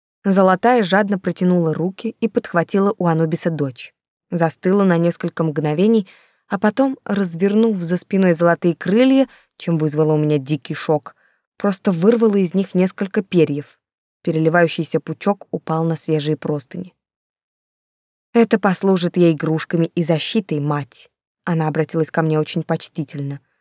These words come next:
Я же, с трудом восприняв ситуацию, только и нашла сил благодарно кивнуть головой.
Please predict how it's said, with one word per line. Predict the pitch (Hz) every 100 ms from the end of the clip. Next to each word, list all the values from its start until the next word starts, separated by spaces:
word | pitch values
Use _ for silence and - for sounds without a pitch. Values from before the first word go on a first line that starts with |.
| _ _ _
Я | 175 180
же, | 180 196
с |
трудом | - 220 190 170 147
восприняв | 151 - 165 156 -
ситуацию, | - 165 190 - 220 196
только | - 185 - 190
и |
нашла | 185 185 185 170
сил | - 190 208 - _ _ -
благодарно | 170 208 208 160 170 175
кивнуть | - 147 143 131
головой. | - 160 151 139 -